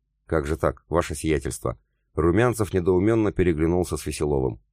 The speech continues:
«Он же оклемается и опять к нам полезет», поддержал его гусарский подполковник.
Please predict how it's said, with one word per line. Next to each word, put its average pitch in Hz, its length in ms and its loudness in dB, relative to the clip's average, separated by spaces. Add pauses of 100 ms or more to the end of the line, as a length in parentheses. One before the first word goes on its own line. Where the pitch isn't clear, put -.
(560)
«Он 90 180 2
же 87 100 2
оклемается 90 600 2
и - 20 4
опять 95 220 2
к - 80 -18
нам 85 160 0
полезет», 82 420 2 (280)
поддержал 76 480 0
его 82 200 2
гусарский 73 460 -4
подполковник. 69 640 -2